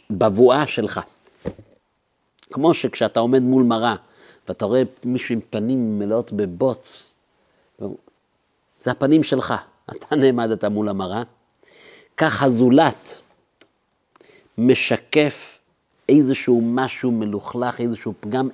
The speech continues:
אצלך. מכירים את זה? שכשאני מצביע על השני, הוא, אצבע אחת הולכת לשם, ושלוש אצבעות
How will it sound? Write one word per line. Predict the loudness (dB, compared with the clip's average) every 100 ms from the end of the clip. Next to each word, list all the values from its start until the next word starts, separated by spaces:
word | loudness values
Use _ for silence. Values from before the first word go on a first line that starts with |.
| -8
אצלך. | -12 -10 -12 -12 -18 _ _ _ _ _ _ _ _ _ _ _ _ _ _ _ _ -20 _ _ _ _ _
מכירים | -16 -8 0 2
את | 4
זה? | 2 0
שכשאני | -6 -10 -2 0
מצביע | 0 2 4 6
על | 6
השני, | 2 4 4 4 0 _ _ _ _ _ _ _ _
הוא, | 6 8 6 -4 _ _ _ _ _ _ _ _ _ -2
אצבע | -2 0 2 2
אחת | 2 -2 -4 -12 -8
הולכת | -4 -2 -4 -6
לשם, | -2 0 2 0 -6 _ -20 -20 _ -10
ושלוש | -6 -4 -4 0 0 0
אצבעות | -4 -2 0 2 0 -4 -18